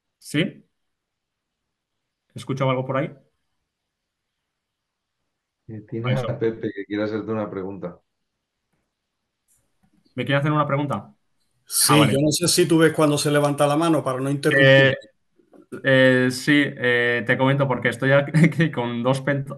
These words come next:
Speaker 1: pantallas delante y, y, y no veo mucho la pantalla, pero ahora sí te veo.
Speaker 3: Bueno, la pregunta
Speaker 1: Sí te
Speaker 3: es muy
Speaker 1: veo.
Speaker 3: sencilla.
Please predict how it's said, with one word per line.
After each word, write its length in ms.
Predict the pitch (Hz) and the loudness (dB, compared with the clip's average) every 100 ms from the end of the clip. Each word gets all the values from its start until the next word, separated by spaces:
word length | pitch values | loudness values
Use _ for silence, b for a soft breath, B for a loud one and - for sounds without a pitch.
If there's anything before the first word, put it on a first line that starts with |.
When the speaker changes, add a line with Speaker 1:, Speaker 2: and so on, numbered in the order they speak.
| - | -6
Speaker 1:
pantallas 400 | 139 135 139 139 | -2 0 0 0
delante 400 | 139 143 147 123 | 0 -2 -2 -2
y, 920 | 117 113 113 113 110 110 107 107 107 - | -2 -4 -6 -4 -2 -2 -4 -6 -10 -10
y, 100 | 113 | -6
y 40 | |
no 160 | 117 117 | -4 -2
veo 360 | 117 110 107 | -2 0 -2
mucho 420 | 104 - 120 110 | -4 -8 -12 -8
la 100 | 113 | -6
pantalla, 260 | 110 110 107 | -4 -2 -2
pero 360 | 110 110 107 - | -2 -4 -4 -6
ahora 220 | 113 113 | -6 -6
sí 180 | 113 117 | -6 -8
te 100 | 110 | -4
veo. 100 | 120 | -2
Speaker 3:
Bueno, 200 | 139 127 | -2 -2
la 120 | 120 | -4
pregunta 360 | 120 135 151 170 | -4 -6 -4 -2
Speaker 1:
Sí 60 | |
te 60 | 170 | -2
Speaker 3:
es 40 | |
muy 60 | 147 | -2
Speaker 1:
veo. 80 | 139 | -4
Speaker 3:
sencilla. 840 | - 110 - 151 139 120 110 113 | -8 -14 -8 -6 -4 -6 -12 -14